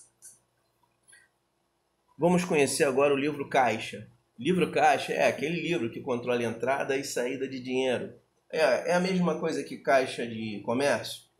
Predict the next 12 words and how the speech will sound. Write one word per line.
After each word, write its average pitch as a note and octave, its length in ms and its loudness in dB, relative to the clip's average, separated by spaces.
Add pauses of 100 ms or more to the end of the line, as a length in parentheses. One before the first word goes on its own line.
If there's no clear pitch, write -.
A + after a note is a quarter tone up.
(200)
No D#3 120 -6
comércio D3+ 500 0
ele E3 140 -6
tem D#3 180 -4
o D#3 80 -4
caixa A2+ 360 0
que A#2+ 100 -14
controla A2+ 420 -4
o A2 40 -10
dinheiro A2 260 -6
que B2 160 -8
entra A2 480 -6